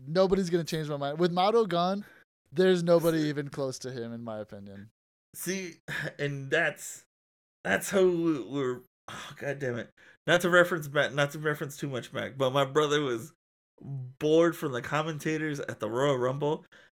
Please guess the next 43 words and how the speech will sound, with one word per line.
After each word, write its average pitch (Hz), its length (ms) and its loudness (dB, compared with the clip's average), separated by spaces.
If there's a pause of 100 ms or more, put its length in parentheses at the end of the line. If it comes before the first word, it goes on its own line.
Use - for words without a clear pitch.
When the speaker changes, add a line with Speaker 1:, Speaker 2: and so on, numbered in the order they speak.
(140)
Speaker 2:
and 165 180 2
he's 170 240 0
all 160 100 2
like, 143 140 2
"Where's 226 220 0
the 294 80 -2
Maoism 139 640 2
dude?" 110 280 2
or 240 60 -4
whatever. 120 440 -2
And 151 260 0
I 135 140 2
Speaker 1:
<laughs> 139 40 2
Speaker 2:
was 135 100 -6
like, 139 220 0 (200)
"He 226 140 -2
signed 254 360 2
with 226 180 2
C 254 160 4
B 208 240 -2
S, 208 240 2
God 175 300 4
damn 175 220 4
it!" 175 180 -2
<laughs> - 0 -
Like, 208 340 0 (340)
Speaker 1:
I 151 120 2
was 175 260 2
saying 175 480 2
Speaker 2:
ah. 156 40 -2
Speaker 1:
earlier, 151 540 0
like, 139 220 0
if 143 100 -8
sh-, - 260 -8
if 165 180 -2
Vince 185 420 -2
really 190 320 4
wants 170 320 0
to 165 100 -6
take 151 500 -4 (140)
the 143 140 -4
next 143 340 -8
step 143 300 -6